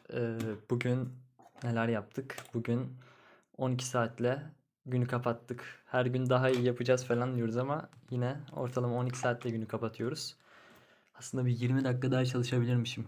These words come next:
Yirmi üç kırk, yok, yirmi üç buçuk saat. Ee, bugün neler yaptık hocam? Bugün A Y T kimya kitabımız artık, e, son olarak kimyasal tepkimelerde denge kalmıştı. Pardon, ne dengesi ya?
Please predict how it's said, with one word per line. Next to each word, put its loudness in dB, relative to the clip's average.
Yirmi 2
üç -8
kırk, -8
yok, -2
yirmi 2
üç -4
buçuk -10
saat. -4
Ee, 2
bugün 4
neler 6
yaptık 0
hocam? 2
Bugün 0
A 2
Y 2
T -6
kimya 2
kitabımız 4
artık, 0
e, 0
son -2
olarak 2
kimyasal 2
tepkimelerde 0
denge -2
kalmıştı. 0
Pardon, 2
ne 0
dengesi 2
ya? 6